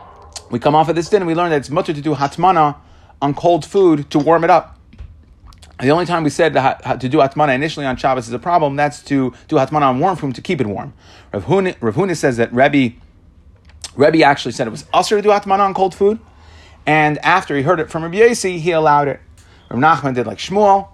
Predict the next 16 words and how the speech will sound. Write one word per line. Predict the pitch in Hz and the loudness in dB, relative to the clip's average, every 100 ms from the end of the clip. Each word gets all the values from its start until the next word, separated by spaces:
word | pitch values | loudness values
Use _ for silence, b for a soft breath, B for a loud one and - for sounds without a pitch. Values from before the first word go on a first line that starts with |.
| - | -10
that | 120 120 | -4 -2
he | 123 | 0
was, | 120 113 | -2 -4
did | - 123 | -4 -2
Hatmana | 107 143 147 131 | 0 2 2 2
on | - 104 | -4 -6
Seinin, | 180 170 160 127 | -2 -2 -2 -4
like | 107 | -6
we | |
s-, | 107 - | -10 -10
we'll | 107 | -12
see | 104 104 | -10 -10
again | 101 101 | -8 -10
at | 98 | -8
the | 131 | -2
end, | 180 160 | 0 0